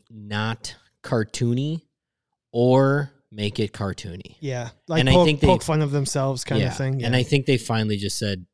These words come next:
Speaker 1: "Okay, like, we, we really can't make this a very good movie."
Speaker 2: Yeah, I
Speaker 1: Like,
Speaker 2: get
Speaker 1: this
Speaker 2: it.
Speaker 1: is, this is going to be something that people are like, "Oh,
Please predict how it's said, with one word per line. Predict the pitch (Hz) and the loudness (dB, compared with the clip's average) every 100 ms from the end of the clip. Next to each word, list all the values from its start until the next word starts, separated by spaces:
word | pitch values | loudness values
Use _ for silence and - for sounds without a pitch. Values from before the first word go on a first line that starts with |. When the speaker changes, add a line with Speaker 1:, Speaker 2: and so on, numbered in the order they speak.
| - | -18
Speaker 1:
"Okay, | - - - - | -16 -18 -20 -14
like, | 98 95 _ | -10 -10 _
we, | 117 117 127 127 127 _ _ _ 147 | -14 -10 -4 -2 -4 _ _ _ -6
we | 151 | 2
really | 151 143 | 4 6
can't | 127 - 107 | 4 0 -2
make | 95 90 | -2 -6
this | - 95 | -6 -8
a | 98 | -6
very | 92 85 | -8 -10
good | 92 95 85 | -10 -10 -12
movie." | 78 - - - | -14 -20 -20 -16
Speaker 2:
Yeah, | 127 113 107 - | -12 -10 -12 -4
I | |
Speaker 1:
Like, | 104 | -2
Speaker 2:
get | 147 | 0
Speaker 1:
this | 113 120 | 0 0
Speaker 2:
it. | |
Speaker 1:
is, | 117 | -2
this | 101 117 - | -2 -4 -2
is | 123 120 | -2 -2
going | 110 110 101 101 | 0 0 0 -4
to | 95 | -6
be | 92 92 | -6 -6
something | - 98 95 92 | -6 -8 -8 -8
that | 90 | -8
people | - 95 | -10 -14
are | 92 | -12
like, | 90 101 | -12 -8
"Oh, | 113 113 110 107 95 92 90 | -2 -2 -2 -4 -4 -6 -8